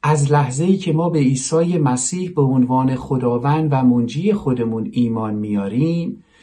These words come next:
ما برای هر کلمه‌ای که از دهانمون بیرون آمده و برای هر عملی که انجام داده ایم،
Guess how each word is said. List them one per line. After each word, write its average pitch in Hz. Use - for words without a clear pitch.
ما 165
برای 170
هر 175
کلمه‌ای 135
که -
از 143
دهانمون 135
بیرون 113
آمده 110
و 131
برای 151
هر 180
عملی 156
که 123
انجام 117
داده 104
ایم، 196